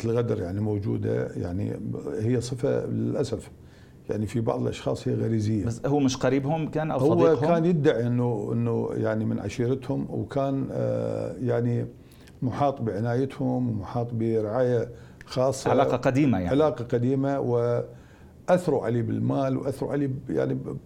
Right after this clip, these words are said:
Speaker 1: بكل ال-، ال-، النعم اللي موجودة. ف-، آه، بالأخير لأرد خان طمعا
Speaker 2: طمعا
Speaker 1: بالأموال،
Speaker 2: بالفلوس اللي معاهم هم؟
Speaker 1: طمعا بالأموال اللي معاهم.
Speaker 2: مم.
Speaker 1: وفعلا استحوذ عليها. وطمعا بال-،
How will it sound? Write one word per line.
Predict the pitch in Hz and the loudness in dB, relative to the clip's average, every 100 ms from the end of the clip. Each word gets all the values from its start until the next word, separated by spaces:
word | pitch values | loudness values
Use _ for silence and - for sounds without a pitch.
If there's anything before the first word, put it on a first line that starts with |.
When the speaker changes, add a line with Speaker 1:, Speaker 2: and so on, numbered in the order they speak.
| - - | -14 -4
Speaker 1:
بكل | 185 165 | 0 2
ال-، | 127 120 | 0 0
ال-، | 117 117 | -2 -2
النعم | 143 123 127 123 | -2 0 0 0
اللي | 123 104 | 0 0
موجودة. | 104 101 98 95 98 - - - - - | -2 -4 -4 -6 -8 -14 -20 -20 -20 -14
ف-، | - | -2
آه، | 143 143 143 - 67 67 - - 71 - - 135 | 0 2 0 0 0 0 -2 -4 -6 -8 -10 -4
بالأخير | 123 127 - 135 | -2 -2 -2 -4
لأرد | 117 113 120 | -4 -4 -6
خان | - 135 151 147 - - - - - | -4 -4 -4 -6 -14 -20 -20 -6 2
طمعا | 180 180 175 | 4 6 4
Speaker 2:
طمعا | 175 | 4
Speaker 1:
بالأموال، | 170 156 | 4 4
Speaker 2:
بالفلوس | 151 165 165 | 4 2 4
اللي | 147 | 4
معاهم | 135 123 139 143 | 6 6 4 4
هم؟ | 131 147 | 2 4
Speaker 1:
طمعا | 170 165 131 127 | 4 4 2 2
بالأموال | 123 123 135 127 | 2 2 0 0
اللي | 113 113 | 0 -2
معاهم. | 101 95 90 | -4 -6 -2
Speaker 2:
مم. | 120 120 110 90 - 117 | 2 2 2 0 -4 -4
Speaker 1:
وفعلا | 107 151 135 | 0 2 2
استحوذ | 117 - - 107 | -2 -4 -8 -8
عليها. | 82 95 82 90 - - - - | -6 -8 -10 -16 -20 -20 -12 -6
وطمعا | 120 165 165 151 | 0 2 2 2
بال-، | 165 131 127 120 117 113 52 | 0 2 2 2 2 0 0